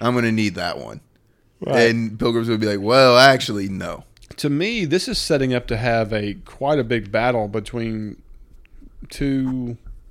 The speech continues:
Speaker 1: Powerhouse people.
Speaker 2: powerhouse little groups.
Speaker 1: Because I'm interested to see Widow fight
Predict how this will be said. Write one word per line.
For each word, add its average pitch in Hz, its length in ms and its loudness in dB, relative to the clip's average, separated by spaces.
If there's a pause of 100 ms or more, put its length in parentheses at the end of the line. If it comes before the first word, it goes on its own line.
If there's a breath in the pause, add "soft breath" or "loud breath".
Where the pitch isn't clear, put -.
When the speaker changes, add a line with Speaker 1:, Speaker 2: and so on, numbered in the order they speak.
(480)
Speaker 1:
Powerhouse 123 460 4
people. 135 360 -2
Speaker 2:
powerhouse 123 640 0
little 113 160 -8
groups. 117 180 2
Speaker 1:
Because 135 260 4
I'm 123 220 6
interested 151 460 -4
to 147 80 -2
see 175 560 -4
Widow 120 420 4
fight 110 520 2